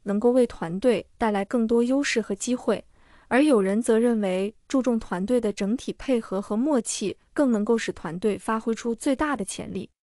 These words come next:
无论选择哪种方式，团队合作的关键在于相互间的理解和合作。团队成员需要互相了解，尊重彼此的特长和意见。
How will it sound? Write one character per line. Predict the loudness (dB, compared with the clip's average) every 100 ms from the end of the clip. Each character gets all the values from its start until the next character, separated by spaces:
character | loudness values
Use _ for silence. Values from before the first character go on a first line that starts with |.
| _ _ _ _
无 | 0
论 | 2 2
选 | 0 -2
择 | 0 0
哪 | 2 2
种 | 0 -2
方 | 0 0 0
式， | -2 -2 -4 -6 _ _ -8
团 | -2 2
队 | 2
合 | 2 0
作 | 2 2
的 | 0
关 | 0 0 0
键 | 0 0
在 | 0 -2
于 | -2 -4
相 | 0 0
互 | 0 -2
间 | 0 0
的 | 0
理 | -2 -2
解 | -2 -4
和 | -6
合 | -8 -6
作。 | -2 0 0 -2 _ _ _ _ _ _
团 | -2 2
队 | 2
成 | 2 0 0
员 | 2 0 -2
需 | -2 0
要 | 0
互 | 0 -2
相 | 0 0
了 | 0 0
解， | -2 -4 -6 _ _ _
尊 | -2 0
重 | 2 2
彼 | 0 -2
此 | -4 -6
的 | -8
特 | -4 -2
长 | -2 -4 -6
和 | -4
意 | -2 -2 -2
见。 | -6 -10